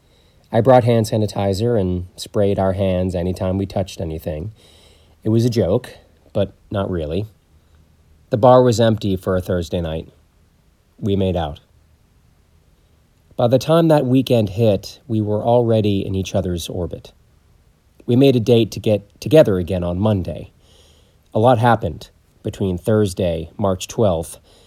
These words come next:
and Sunday, March sixteenth at ten thirty P M, when I sent this text. "Tomorrow. Really do want to hang again.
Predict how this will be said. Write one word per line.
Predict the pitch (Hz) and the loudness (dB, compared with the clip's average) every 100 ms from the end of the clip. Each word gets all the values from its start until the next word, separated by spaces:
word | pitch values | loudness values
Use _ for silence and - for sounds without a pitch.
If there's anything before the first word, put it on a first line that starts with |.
| _ _ _ | _ _ _
and | - 95 90 | -6 -2 -2
Sunday, | - 120 107 98 | 0 0 2 2
March | 98 95 92 | 2 0 -2
sixteenth | - 104 - 135 95 73 - - | -6 -8 -2 0 0 -4 -16 -18
at | - 92 - | -8 -8 -8
ten | - 107 95 | -8 -6 -4
thirty | 95 87 90 | -6 -6 -8
P | - 95 | -4 -2
M, | 90 73 71 _ _ _ _ _ _ - | -2 -6 -14 _ _ _ _ _ _ -4
when | 104 | 0
I | 101 | 0
sent | - 117 101 - | 0 0 -2 -2
this | 113 104 | -2 -2
text. | - - 82 - - - _ _ _ _ _ _ _ _ _ _ _ _ _ _ - | -6 -8 -8 -12 -18 -20 _ _ _ _ _ _ _ _ _ _ _ _ _ _ -8
"Tomorrow. | 143 139 104 76 73 _ _ _ _ _ _ _ _ _ | -2 2 2 -2 -8 _ _ _ _ _ _ _ _ _
Really | - 135 160 160 | -2 2 4 2
do | 127 143 | 2 0
want | 143 131 | 2 0
to | |
hang | 123 131 131 | 0 0 0
again. | 92 87 65 | -2 -4 -8